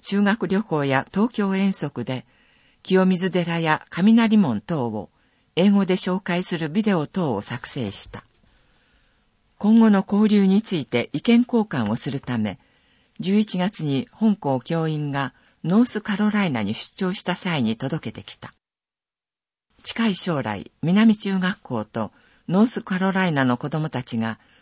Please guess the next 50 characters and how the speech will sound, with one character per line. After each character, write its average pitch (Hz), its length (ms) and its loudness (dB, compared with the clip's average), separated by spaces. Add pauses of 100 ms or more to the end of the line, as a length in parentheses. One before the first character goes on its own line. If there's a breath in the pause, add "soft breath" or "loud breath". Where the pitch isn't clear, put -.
(140)
相 247 280 2
互 156 180 0
に 120 200 -2
ホ 220 200 0
ー 220 40 6
ム 226 120 6
ス - 100 -4
テ 165 180 0
イ 143 60 0
が 131 100 2
で 165 140 0
き - 80 -10
た 143 160 -6
ら 143 120 -4
と 127 280 -4
切 214 360 -4
に 117 140 0
思 107 340 -4
う。 - 40 -20 (1500)
ま 180 160 -4
た、 160 320 -4
十 233 220 4
月 226 260 2 (160)
末 139 120 -6
に 113 140 0
は 98 200 -8 (240 soft breath)
ア - 100 -2
メ 196 100 4
リ 190 100 2
カ 185 140 -4
大 180 220 -2
使 - 120 -6
館 131 180 -2
の 120 300 0
日 170 100 0
本 214 220 4
人 196 220 0
ス - 80 -6
タ 185 120 -4
ッ - 40 0
フ - 180 -10
に 139 120 -2
よ 139 120 2
る 143 220 -4
講 214 220 0
演 220 180 2
会 113 240 -6
を 104 160 -4
行 - 120 -6
っ 104 200 -6